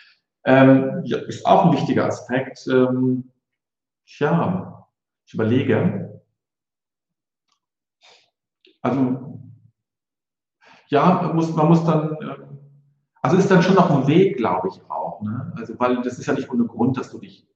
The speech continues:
dass man sich nicht selbst liebt oder so, ne? Das sind ja Erfahrungen, die da stehen und die alle so, so, ja, zur Seite zu lassen, ist schon, ähm, aber es kann vielleicht, vielleicht kann es ein, ein Impuls sein, ja.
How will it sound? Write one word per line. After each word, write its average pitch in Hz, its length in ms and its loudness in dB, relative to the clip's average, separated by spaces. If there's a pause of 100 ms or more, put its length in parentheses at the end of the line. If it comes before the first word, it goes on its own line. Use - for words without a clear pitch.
dass 110 140 -14
man 101 120 -4
sich 95 140 -6
nicht 90 100 -10
selbst - 320 -6
liebt 92 260 -8
oder 92 220 -6
so, 110 120 -2
ne? - 340 -4 (300)
Das 110 120 -10
sind 113 120 -2
ja 113 80 0
Erfahrungen, 107 520 -2
die 101 60 -6
da 92 60 -8
stehen 98 260 -6
und 92 240 -6
die 107 180 -4
alle 107 240 0
so, 104 420 -6
so, 101 340 -4 (840)
ja, 107 560 0 (220)
zur 120 140 0
Seite 117 280 6
zu - 160 0
lassen, 101 340 0
ist 107 120 -2
schon, 117 240 2 (120)
ähm, - 180 -6 (280)
aber 175 160 6
es 180 120 4
kann 190 200 4
vielleicht, - 440 4
vielleicht 170 280 -2
kann 170 120 4
es 170 140 0
ein, 143 240 -4
ein 139 120 -4
Impuls 131 340 -6
sein, 92 280 0
ja. 90 300 -4